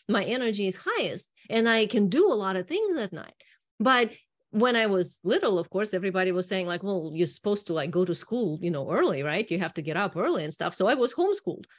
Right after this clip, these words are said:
because thankfully my family figured out that that's just not gonna happen for her <laughs> 'cause she cannot get up in the morning. I would be asleep. So, uh, you kinda have to accommodate, and being an entrepreneur, that's the best part because we get to do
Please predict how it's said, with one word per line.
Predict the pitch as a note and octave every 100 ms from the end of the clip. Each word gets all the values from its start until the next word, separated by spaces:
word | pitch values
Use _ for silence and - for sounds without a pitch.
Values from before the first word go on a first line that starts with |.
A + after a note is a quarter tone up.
| _
because | F3 F3+ F3+
thankfully | A#3 A3 F#3
my | F3 E3+
family | G#3 A#3 E3+
figured | E3+ E3 E3
out | E3 D3+
that | D3+
that's | F3+
just | E3+ D#3
not | D#3+ D3
gonna | D3+
happen | F3 F#3+ D#3
for | D3+ D#3+
her | G3+ F#3+ -
<laughs> | C#4+ - C4+ -
'cause | A3+
she | -
cannot | - A3 F#3+ E3 D3
get | F#3
up | A#3 A#3
in | E3
the | D#3+
morning. | D#3 C3 - - -
I | F3
would | G3+
be | G#3
asleep. | F#3+ - B3+ G3 - - - - -
So, | A#3+ G#3+ F#3+ _ _ _ _ _ _
uh, | - D#3+ D#3+
you | G#3
kinda | A3 D4+ C4+
have | B3+ A#3+
to | - G3
accommodate, | - D4 D#4 A3 D3 C3+
and | E3 F3
being | A3 A#3
an | G#3+
entrepreneur, | G3+ G3+ F#3 G3 B3 C4+
that's | G3 F3+ -
the | F3+
best | D#3 - - -
part | E4 C5 A#3
because | - A3 A3
we | C#4
get | B3 C4 D4
to | D4 B3+
do | D#4